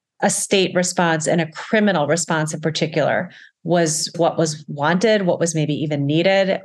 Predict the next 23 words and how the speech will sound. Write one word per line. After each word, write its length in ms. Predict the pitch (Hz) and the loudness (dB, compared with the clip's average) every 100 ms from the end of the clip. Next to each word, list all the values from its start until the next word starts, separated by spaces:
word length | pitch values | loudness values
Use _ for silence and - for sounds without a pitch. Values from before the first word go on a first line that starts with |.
| 165 | 0
That 200 | 165 - | 0 0
kind 220 | 196 165 | -2 0
of 120 | 156 | 0
validation 720 | 160 156 170 165 165 165 175 - | 0 2 2 2 0 0 -2 0
and 160 | 175 | 0
vindication, 800 | 170 160 170 - 160 156 170 170 | 0 -2 -2 -2 -2 0 -2 0
that 160 | 170 - | 0 0
expression 640 | - - - 180 - 190 | -2 -2 0 0 0 0
of 120 | 170 | 0
the 80 | 165 | -2
community 760 | 165 175 156 156 180 226 226 226 - - | -4 -2 0 2 2 2 0 -4 -8 -2
that 260 | 156 170 | 0 2
this 200 | 170 160 | 0 -2
was 200 | 170 160 | -2 -2
wrong 500 | 143 135 143 180 226 226 - - _ _ | -2 0 0 0 0 -4 -10 -20 _ _
was 520 | - 180 180 170 160 - _ | -2 2 4 2 0 -8 _
hugely 960 | - - - 185 175 170 160 160 160 160 - - | -16 -8 -2 0 0 0 2 0 -2 -8 -18 -4
important 840 | 180 170 147 135 143 131 135 - - - - _ - | -2 0 -2 -2 -4 -4 -4 -8 -10 -18 -20 _ -4
and 340 | 180 170 160 175 | 0 2 0 0
a 80 | 180 | 0
necessary 640 | 170 175 180 175 180 165 | 2 2 0 -2 -2 -2
component 760 | 160 165 - - 156 160 151 156 | -2 -8 -10 -8 -2 0 -2 -2
of, 400 | 147 143 143 170 | -2 0 -2 -4